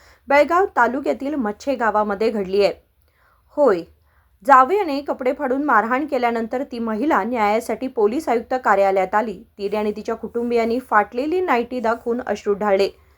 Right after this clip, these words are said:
दुपारी आठ पुरुष आणि सहा महिलांनी मिळून या महिलेला मारहाण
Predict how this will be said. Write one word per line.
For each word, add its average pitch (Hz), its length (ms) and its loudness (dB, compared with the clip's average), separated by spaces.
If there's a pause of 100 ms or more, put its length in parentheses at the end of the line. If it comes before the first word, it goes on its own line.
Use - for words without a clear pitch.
(420)
दुपारी 320 420 2
आठ 254 380 6 (100)
पुरुष 254 400 -4
आणि 220 180 -6
सहा 262 320 -2
महिलांनी 254 540 -2
मिळून 247 360 0
या 240 140 -2
महिलेला 214 560 -2
मारहाण 196 520 -2